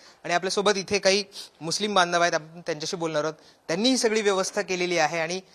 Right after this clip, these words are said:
अ, इथे जे, जे मैदान आहे जिथे त्यांची सभा होणार आहे आणि लोकांच्या जेवणाची व्यवस्था आहे ती सुद्धा, अ, मदरशाने त्यांना उपलब्ध करून दिलेली आहे. अ, आपल्यासोबत काही, अ, अ, मुस्लिम बांधव आहेत, आपण त्यांच्याशी बोलूयात.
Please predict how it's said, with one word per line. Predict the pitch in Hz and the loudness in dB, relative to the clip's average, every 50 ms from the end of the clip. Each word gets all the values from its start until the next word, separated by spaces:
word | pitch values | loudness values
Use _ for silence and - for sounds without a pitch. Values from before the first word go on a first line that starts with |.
| _ _ _ - | _ _ _ -6
अ, | 139 151 156 156 156 - - - | -2 0 0 0 -2 -6 -12 -16
इथे | 156 - - 202 196 | -16 -12 -6 -6 -2
जे, | 170 185 190 196 185 - - - 139 | 0 0 2 0 0 -2 -6 -8 -8
जे | 175 180 | -6 -2
मैदान | 180 170 165 165 190 185 180 | -2 -2 0 2 0 0 0
आहे | 170 156 | -2 -4
जिथे | 147 143 - 175 170 156 | -6 -8 -6 -6 -4 -4
त्यांची | 160 156 156 165 | -6 -8 -8 -8
सभा | - - 156 156 165 | -8 -6 -4 -4 -4
होणार | 160 160 156 151 147 | -4 -4 -4 -4 -4
आहे | 147 | -4
आणि | 143 156 151 | -4 -6 -8
लोकांच्या | 147 - - 151 151 - 160 156 - - - - - _ - | -8 -8 -10 -10 -8 -8 -8 -8 -10 -16 -20 -20 -20 _ -2
जेवणाची | - 185 185 185 202 196 185 170 190 | 0 0 2 2 2 0 0 0 -4
व्यवस्था | 160 147 143 135 - 151 | -4 -4 -4 -4 -6 -8
आहे | 143 - | -8 -8
ती | 185 | -10
सुद्धा, | 175 - 165 135 131 165 170 175 175 - - _ _ _ - | -8 -8 -10 -8 -2 0 0 0 0 -2 -10 _ _ _ -12
अ, | 139 147 | -10 -8
मदरशाने | 151 147 147 147 156 151 - 170 151 156 | -8 -6 -6 -4 -6 -4 -4 -6 -6 -8
त्यांना | 151 - 151 143 147 147 156 170 170 - | -8 -8 -8 -6 -4 -2 -2 -2 -4 -8
उपलब्ध | 156 135 - 165 160 151 170 | -12 -8 -6 -6 -4 -4 -4
करून | 165 - 160 147 151 | -6 -6 -6 -8 -8
दिलेली | 143 139 139 135 139 | -8 -8 -8 -6 -6
आहे. | 156 175 - - - - - _ | -6 -8 -8 -14 -20 -20 -16 _
अ, | 131 | -6
आपल्यासोबत | 120 117 - 160 160 - 170 180 180 - | -4 -4 -4 -4 -6 -4 -4 -4 -2 -2
काही, | 170 175 185 185 - _ _ _ _ | -2 -2 -2 -6 -10 _ _ _ _
अ, | - | -6
अ, | 143 147 147 151 151 131 104 139 139 127 156 | -4 -2 -2 -2 -2 -4 -6 -8 -8 -8 -8
मुस्लिम | 151 147 - 180 185 175 | -10 -10 -8 -6 -2 -2
बांधव | 160 156 165 170 | -2 -2 -2 -4
आहेत, | 165 | -4
आपण | 156 156 170 | -6 -6 -6
त्यांच्याशी | 156 151 147 156 156 190 | -8 -10 -10 -8 -8 -8
बोलूयात. | 165 151 139 131 139 | -8 -6 -6 -6 -6